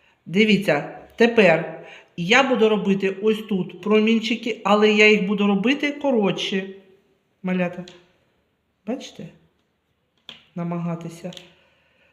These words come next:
Так, ось так. Можна зробити однакові? Можна. Якщо вам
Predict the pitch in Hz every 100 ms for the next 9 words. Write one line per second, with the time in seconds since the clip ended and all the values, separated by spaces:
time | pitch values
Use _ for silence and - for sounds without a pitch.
0 | _ - 185 180 170 170 170 - _ -
1 | 175 170 170 - 147 143 139 147 240 311
2 | 330 - _ _ _ _ _ _ _ _
3 | _ _ _ _ _ _ _ _ _ _
4 | _ _ _ 175 330 403 311 214 202 277
5 | 285 262 185 151 135 139 135 - _ _
6 | _ 208 226 151 160 147 151 - - _
7 | _ - - - - - - 180 190 190
8 | - 220 247 240 180 190 190 185